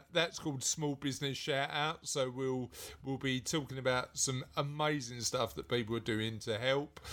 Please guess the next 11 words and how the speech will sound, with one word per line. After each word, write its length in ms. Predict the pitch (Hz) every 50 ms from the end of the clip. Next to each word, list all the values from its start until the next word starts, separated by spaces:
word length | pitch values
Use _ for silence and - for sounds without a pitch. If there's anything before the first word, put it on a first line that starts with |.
| - - - - -
Uh, 220 | - 131 131 135 -
I 40 | 185
wanna 220 | 190 202 196 175 147 - _ -
talk, 320 | - 185 180 160 143 -
uh, 380 | 165 156 156 147 147 147 147 -
th-, 260 | - - - 165 156 -
thanks 340 | 175 165 175 180 - - -
to 100 | - 160
Dave 360 | - - 156 151 147 147 127 -
Forsdyke, 600 | 156 156 147 147 135 117 - 143 120 117 113 120 - - - - 143
who 300 | 139 131 131 127 123